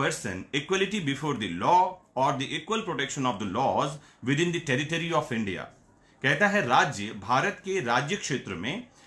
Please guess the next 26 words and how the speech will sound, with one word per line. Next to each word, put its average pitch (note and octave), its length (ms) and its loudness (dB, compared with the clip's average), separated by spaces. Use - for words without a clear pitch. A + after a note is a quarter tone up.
किसी F#3 320 2
व्यक्ति C3+ 380 0
को F#3+ 280 0
विधि B2 400 -2
के F#3+ 140 -2
समक्ष C#3+ 360 -2
समता C3 400 0
या E3 180 2
विधियों A2+ 380 -4
के F3 140 -6
समान C3+ 380 2
संरक्षण A2 480 -4
से D3 120 -6
वंचित B2 360 -6
नहीं G#2+ 180 -6
करेगा।" E2 420 -8
इसे C#3+ 200 0
हम E3 80 0
कहते D3+ 280 -2
हैं F3+ 160 0
right C#3+ 260 0
to C3+ 80 -2
equality, C3 380 -4
समता A2 340 -2
का C#3 140 -2
अधिकार। A#2 460 -2